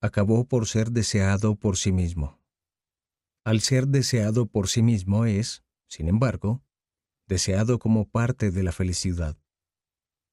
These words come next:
Uno se hace feliz, o cree que se haría feliz, con su mera posesión, y se vuelve infeliz porque no puede obtenerlo.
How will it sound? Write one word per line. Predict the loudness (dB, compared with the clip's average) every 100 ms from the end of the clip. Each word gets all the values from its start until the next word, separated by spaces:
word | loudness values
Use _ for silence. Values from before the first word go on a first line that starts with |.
| _ _ _
Uno | 0 0 0 -2 -6
se | -8 -4 -2
hace | -2 -4
feliz, | -2 -2 -4 -10 _ _ _ _ _ _ _ _
o | -6 -2
cree | 0 2 0
que | -2
se | 0 0
haría | 0 0 0
feliz, | 0 0 0 -6 _ _ _ _ _
con | 0 2
su | 2
mera | 2 2 0
posesión, | -2 -2 -2 -2 0 0 0 -6 _ _ _ _ _
y | -2
se | 0
vuelve | 0 2 2
infeliz | 2 2 2 2 0
porque | -2 -4 0 0
no | 0
puede | 0 0 2
obtenerlo. | -2 -2 0 0 -2 -6 -10